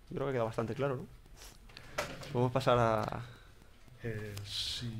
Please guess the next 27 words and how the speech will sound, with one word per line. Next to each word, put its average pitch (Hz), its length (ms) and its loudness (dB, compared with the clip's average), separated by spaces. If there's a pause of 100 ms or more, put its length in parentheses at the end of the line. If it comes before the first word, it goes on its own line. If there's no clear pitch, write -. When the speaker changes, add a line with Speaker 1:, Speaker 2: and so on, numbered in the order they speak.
(880)
Speaker 2:
Bueno, 131 180 6 (160)
puedes 120 200 4
enseñar 117 300 2
el 104 60 0
siguiente 107 640 0
directamente. 104 420 -2
Speaker 1:
Sí, 190 100 12
creo 170 120 10
que 175 40 10
podemos 147 120 8
pasar 135 180 4
al 123 60 6
siguiente, 123 240 2
Speaker 2:
Sí. 113 80 4
Speaker 1:
que, 120 200 10
que 143 60 8
es 143 60 4
un 175 80 8
pelín 156 220 10
más 135 160 6
interesante. 113 500 2 (540)
Speaker 2:
Sí, - 140 -14 (220)
a - 260 -12
ver. - 80 -8 (2500)
Speaker 1:
A - 40 -4
ver. 147 100 -2 (1160)
Estoy, - 220 -8